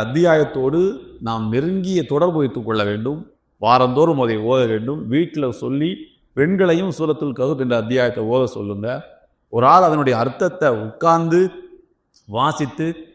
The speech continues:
வீட்டுல உள்ளவர்கள் அதை கேட்டு பழகுங்கள். அதிலே பெரிய பலன் இருக்கிறது. பெரிய ஈமானுடைய உறுதி கிடைப்பதற்கான நல்ல வாய்ப்புகள் இருக்கின்றன.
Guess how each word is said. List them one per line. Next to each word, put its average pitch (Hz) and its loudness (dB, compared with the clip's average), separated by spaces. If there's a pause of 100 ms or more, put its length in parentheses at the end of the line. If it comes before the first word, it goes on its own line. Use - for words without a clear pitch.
வீட்டுல 165 0
உள்ளவர்கள் 139 0
அதை 123 -2
கேட்டு 190 0
பழகுங்கள். 113 0 (120)
அதிலே 107 -6
பெரிய 180 -2 (120)
பலன் 151 0
இருக்கிறது. 107 -2 (160)
பெரிய 147 -2
ஈமானுடைய 151 2 (380)
உறுதி 196 2
கிடைப்பதற்கான 139 -2
நல்ல 113 -2
வாய்ப்புகள் 120 -2
இருக்கின்றன. 107 -6